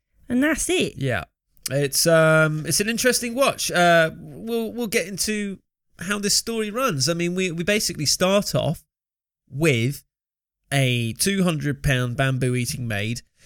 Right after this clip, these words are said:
Speaker 2: with
Speaker 1: <laughs> You're so,
Speaker 2: grand
Speaker 1: you're so panda racist.
Speaker 2: <laughs> with, with grand designs for himself, even though he's, um, he's a bit of a fucking loser. He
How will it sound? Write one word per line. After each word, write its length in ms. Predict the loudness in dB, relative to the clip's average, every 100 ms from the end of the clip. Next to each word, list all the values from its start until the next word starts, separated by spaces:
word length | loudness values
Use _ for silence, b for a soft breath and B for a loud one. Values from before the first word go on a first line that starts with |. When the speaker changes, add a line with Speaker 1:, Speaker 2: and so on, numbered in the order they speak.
| b
Speaker 2:
with 320 | 2 4 2
Speaker 1:
<laughs> 240 | -2 -6 -6
You're 120 | -4
so, 0 |
Speaker 2:
grand 380 | 0 2 2 2 -2 -4 -10 _
Speaker 1:
you're 80 | -2
so 260 | 2 2 4
panda 360 | 4 4 2
racist. 580 | 0 0 2 4 4 2 -6 B
Speaker 2:
<laughs> 180 | -16 -4
with, 300 | 0 0 0
with 260 | -2 -2 0
grand 320 | 0 2 2
designs 480 | 2 2 2 0 -2
for 140 | -2
himself, 680 | -2 0 0 0 -2 -6 -10 -2
even 360 | 0 0 0
though 180 | 0 2
he's, 240 | 0 0
um, 380 | 2 2 0 -2
he's 140 | -2 -2
a 40 |
bit 120 | 0
of 80 | 0
a 60 | -2
fucking 360 | -2 -2 -2 -2
loser. 420 | -2 -2 -4 -6 B B
He 320 | B 2 2